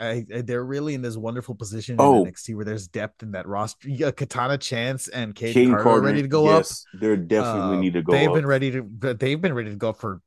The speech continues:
Speaker 1: years at this
Speaker 2: Yep.
Speaker 1: point. Um, and that the, what, whatever show gets them that women's division is gonna be nice and healthy by ha-, you know, by
Speaker 2: Mm-hmm.
Speaker 1: adding them into it.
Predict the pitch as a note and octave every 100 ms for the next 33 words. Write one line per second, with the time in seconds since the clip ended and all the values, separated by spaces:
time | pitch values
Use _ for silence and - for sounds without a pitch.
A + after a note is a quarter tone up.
0 | _ A2 C3+ B2 F2+ - - A2 G2+ F2+
1 | E2 D#2 E2+ - _ _ _ _ - A2
2 | G2 F2 C#2+ - D3 D#3+ F#3 C#3 C#3+ C#3+
3 | C3+ C#3 C#3 C3 B2+ A2 A2 B2 A2+ B2+
4 | B2 C#3 D#3+ - D#3 C3 B2 A2 - D#3
5 | D#3 D3 - B2+ A#2+ A2 A#2+ C3+ A2+ A#2+
6 | B2+ A#2+ C3+ A#2 G2 A2 G#2 A2 G#2+ G#2
7 | G#2+ - G2+ G2 G2+ - C3 - _ G2+
8 | G2 F2+ F#2+ G#2 G#2+ E2+ F#2+ D2+ G#2 A#2
9 | B2+ B2 G#2+ G#2+ - E3 G3